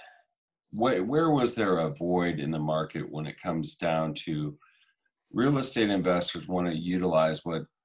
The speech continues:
you know, we know that you and I talk about all the time, uh, the ancillary investments or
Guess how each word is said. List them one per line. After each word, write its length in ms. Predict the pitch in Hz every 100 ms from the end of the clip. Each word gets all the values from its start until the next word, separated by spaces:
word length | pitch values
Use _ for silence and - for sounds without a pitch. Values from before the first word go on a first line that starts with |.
| -
you 80 | 80
know, 220 | 76 78
we 160 | 82 87
know 300 | 87 85 82
that 220 | 80 - _
you 200 | 82 82
and 80 | 78
I 160 | 80
talk 320 | 73 85 76 -
about 200 | 76 78
all 200 | 73 76
the 100 | 71
time, 640 | - 90 87 85 82 73 _ - - _ _
uh, 460 | 76 71 73 73 71 - - - _ _ _ _ _ _ _ _ _ _ _
the 220 | 92 95
ancillary 500 | 101 95 107 95 90
investments 600 | 87 78 82 80 82 78
or 100 | 76